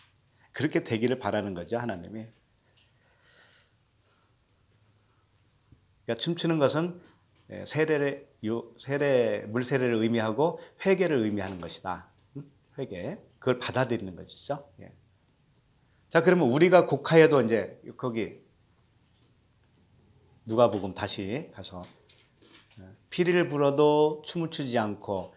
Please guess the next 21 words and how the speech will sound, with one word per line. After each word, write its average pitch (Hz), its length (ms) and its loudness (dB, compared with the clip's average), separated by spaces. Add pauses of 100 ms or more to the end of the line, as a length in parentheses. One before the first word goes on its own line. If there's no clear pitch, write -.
(240)
우리가 143 340 6
곡하여도 147 840 6
너희가 123 320 6
울지 123 340 2
아니하였다." 110 540 0
하면 120 500 -4
무-, 107 160 -4
무슨 110 460 -4
얘기냐? 98 600 -4 (460)
우리가 139 380 4
곡하였다라는 113 720 0
건 107 120 -2
뭐냐면 101 380 -4
주님의 110 420 -4
죽으심이에요. 87 920 -6 (1500)
주님의 165 380 4
죽으면 151 840 2 (300)
우리도 151 520 6
같이 - 260 -4
죽어야 135 320 4
되잖아요. 92 520 -2